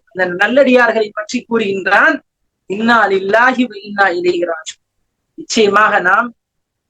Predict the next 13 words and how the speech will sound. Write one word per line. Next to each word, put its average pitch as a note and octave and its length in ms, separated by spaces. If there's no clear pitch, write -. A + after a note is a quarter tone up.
அல்லாஹ்வுக்கே D#4+ 840
உரியவர்கள். C#4 600
இது G3+ 440
எனக்கு, G#3+ 360
இந்த G#3 180
கண் C4+ 360
என்னுடைய B3 440
கண் B3+ 220
அல்ல, B3 480
எனக்கு A#3+ 380
சொந்தமான C#4 600
கண் C4+ 200
அல்ல, C4+ 500